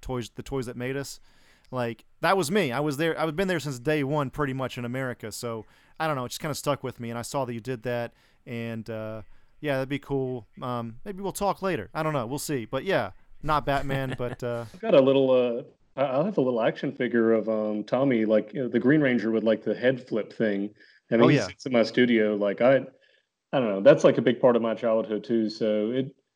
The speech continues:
Speaker 2: it'll always come back around.
Speaker 1: For sure. And your, your Lord Zed was cool. And your w-, more recent, um, Donnie, Donatello, Ninja Turtle, that was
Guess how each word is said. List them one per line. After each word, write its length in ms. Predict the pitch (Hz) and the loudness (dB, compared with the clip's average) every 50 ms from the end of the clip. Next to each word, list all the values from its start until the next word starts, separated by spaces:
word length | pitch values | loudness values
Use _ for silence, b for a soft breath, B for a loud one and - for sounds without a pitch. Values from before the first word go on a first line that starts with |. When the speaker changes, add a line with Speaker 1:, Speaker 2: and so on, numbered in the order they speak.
| _ _ _ _ _ - | _ _ _ _ _ 6
Speaker 2:
it'll 200 | 170 175 160 147 | 8 8 10 10
always 220 | 135 123 117 - | 8 8 6 2
come 160 | - 120 117 | 2 0 4
back 200 | 110 107 104 - | 4 4 4 2
around. 380 | 101 104 104 101 101 104 110 107 _ _ - - _ _ _ _ _ _ _ _ _ _ - | -2 -6 -6 -6 -6 -8 -10 -12 _ _ -20 -20 _ _ _ _ _ _ _ _ _ _ -8
Speaker 1:
For 120 | 147 139 | -6 -6
sure. 380 | - - 160 151 143 135 127 127 | -6 -4 -4 -2 -2 -2 -4 -6
And 140 | 135 135 139 | -8 -6 -6
your, 120 | 143 143 - | -6 -6 -4
your 180 | 147 143 135 | -4 -4 -4
Lord 280 | 131 143 151 147 127 - | -2 -2 -4 -4 -4 -4
Zed 180 | 147 143 135 | -6 -6 -6
was 180 | 123 127 120 - | -6 -8 -12 -12
cool. 400 | - - 139 139 139 139 127 b b b b 151 | -6 -4 -4 -2 -2 -4 -4 b b b b -8
And 120 | 147 147 | -6 -4
your 220 | 139 139 135 123 _ _ | -2 -4 -4 -6 _ _
w-, 220 | 139 135 131 151 | -12 -8 -8 -8
more 220 | 156 151 156 147 131 | -6 -2 -2 -2 -2
recent, 440 | 123 156 170 147 - 160 143 131 - - | -2 -4 -6 -6 -6 -8 -8 -8 -8 -8
um, 240 | 127 120 117 110 107 | -8 -8 -8 -8 -8
Donnie, 460 | - 139 139 151 160 165 170 170 147 | -6 -4 -2 -2 -4 -4 -6 -10 -8
Donatello, 560 | 139 143 143 131 - - 147 151 151 151 156 | -6 -6 -6 -6 -4 -4 -4 -4 -2 -4 -4
Ninja 200 | 147 160 151 151 | -6 -8 -10 -10
Turtle, 280 | - 156 160 160 165 156 | -8 -6 -6 -4 -4 -2
that 140 | 131 156 160 | -2 -2 -2
was 180 | 143 113 110 | -2 -6 -8